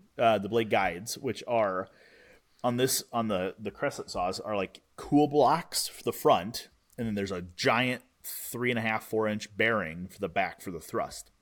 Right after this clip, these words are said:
Um, but it's not on edge, it's on the face, so the, it spins this way, um, instead of following the blade. But right below that, there's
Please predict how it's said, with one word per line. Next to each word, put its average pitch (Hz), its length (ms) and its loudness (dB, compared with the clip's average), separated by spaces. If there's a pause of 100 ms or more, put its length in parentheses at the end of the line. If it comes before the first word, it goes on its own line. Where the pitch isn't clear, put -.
(520)
Um, 95 360 0
but 104 100 0
it's 104 140 -4
not 104 260 -2
on 101 260 -2
edge, 135 280 4
it's - 100 -4
on 85 200 -4
the 80 40 -12
face, 98 380 -2
so 85 160 -4
the, 82 240 -12 (200)
it 85 120 -14
spins 78 340 -12
this 104 220 -6
way, 65 280 -14 (540)
um, 80 680 -6
instead 92 240 -8
of 82 80 -14
following 80 320 -6
the 69 80 -18
blade. 67 260 -16 (960)
But 117 120 6
right 139 180 8
below 143 260 10
that, 117 240 8
there's 113 240 0